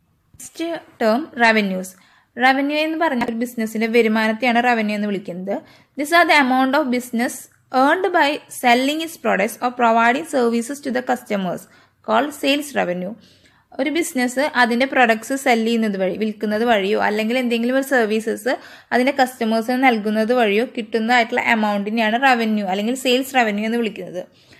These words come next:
സെയിൽസ് റവന്യൂ അല്ലാണ്ട് തന്നെ വേറെ തരത്തിൽ കുറച്ച് റവന്യൂസ് ബിസിനസ്സിന് കിട്ടാറുണ്ട്. അതാണ് കമ്മീഷൻ, ഇൻട്രസ്റ്റ്,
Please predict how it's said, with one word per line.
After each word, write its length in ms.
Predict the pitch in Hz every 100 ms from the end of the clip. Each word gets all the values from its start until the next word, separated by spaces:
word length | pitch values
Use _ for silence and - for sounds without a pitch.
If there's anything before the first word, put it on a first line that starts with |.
| - _
സെയിൽസ് 480 | - 311 311 320 330
റവന്യൂ 400 | 403 311 247 269
അല്ലാണ്ട് 440 | 277 240 208 196 226
തന്നെ 280 | 208 190 214
വേറെ 320 | 220 233 240
തരത്തിൽ 380 | 262 269 233 220 240
കുറച്ച് 380 | 240 233 - 247
റവന്യൂസ് 500 | 240 220 202 202 208
ബിസിനസ്സിന് 480 | 233 233 208 202 202
കിട്ടാറുണ്ട്. 540 | 220 196 185 180 175 226
അതാണ് 400 | 247 214 233 220 175 - - _ -
കമ്മീഷൻ, 640 | 226 202 214 214 - 247 - _ _ _ _ -
ഇൻട്രസ്റ്റ്, 720 | 220 214 214 220 220 - 220